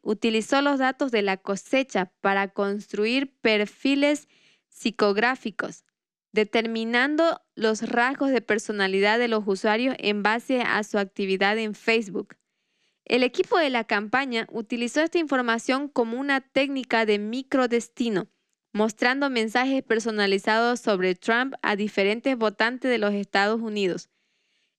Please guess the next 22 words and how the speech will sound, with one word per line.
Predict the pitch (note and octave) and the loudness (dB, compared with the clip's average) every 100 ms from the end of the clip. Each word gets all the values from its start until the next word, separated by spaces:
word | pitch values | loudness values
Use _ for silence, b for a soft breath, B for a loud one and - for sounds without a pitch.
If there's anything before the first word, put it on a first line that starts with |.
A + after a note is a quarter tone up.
| - | -4
en | A#3+ A#3+ | -2 0
varias | D4+ E4 D4 | 2 0 0
plataformas | - A3 G#3+ - A3+ A#3 A#3 | -2 0 -2 0 -2 0 -4
digitales. | G#3 G3+ F#3+ F3+ - - _ _ _ _ _ _ _ B B B B B | -4 -2 -2 -2 -4 -12 _ _ _ _ _ _ _ B B B B B
Los | B3 C4 C#4 | 0 2 0
anuncios | C#4 F4+ G#4 C#4 C4 D4 _ _ | 2 2 2 2 2 -2 _ _
fueron | - C#4 E4 D4+ | -2 0 0 0
segmentados | C#4+ A#3+ G#3+ A3 A#3 C4+ D#4+ | -2 0 -2 2 2 2 -2
en | - A3+ | -2 -2
diferentes | A3+ - G#3 G#3+ B3 C4+ | -2 0 0 0 -2 -2
categorías, | B3 G#3+ G3 F#3 F3+ F3 - _ _ | -2 0 0 2 2 -2 -8 _ _
principalmente | - A#3 G#3 A3 G#3 A#3 C#4+ D4 C#4+ A3+ A3+ A#3 - | 0 0 0 -4 0 0 0 -2 -2 -2 -2 -2 -4
en | - A3+ A3 | -2 -2 2
base | A3+ B3 - C#4 - - | 0 0 0 0 0 -2
a | A3 | -4
si | G#3+ A3+ | -2 -4
los | G#3 G#3 | 0 -2
individuos | G#3+ G3 G3+ A3 B3 C#4 - | -4 -6 -4 -2 0 0 0
eran | A#3+ B3 B3 B3+ | 0 2 0 -2
partidarios | A3+ G#3 - G3 G3 G#3+ A3 | -2 -2 -2 0 2 2 2
de | G3 | 0
Trump | - A3 C4 D#4 | 0 0 0 -4